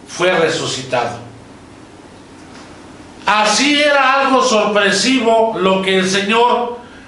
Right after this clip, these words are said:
había platicado con sus apóstoles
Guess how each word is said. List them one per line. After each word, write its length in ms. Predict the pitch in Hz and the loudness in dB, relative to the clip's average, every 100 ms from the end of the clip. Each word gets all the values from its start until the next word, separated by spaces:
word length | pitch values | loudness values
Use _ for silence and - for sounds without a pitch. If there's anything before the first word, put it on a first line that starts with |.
| - | -6
había 440 | 165 214 233 247 247 | -2 0 0 0 2
platicado 760 | 214 208 196 196 226 240 226 | 0 0 -2 0 2 2 2
con 200 | 202 190 | 2 0
sus 160 | 185 180 | 0 0
apóstoles 840 | 190 190 220 220 220 220 220 - | 0 2 2 2 2 2 2 0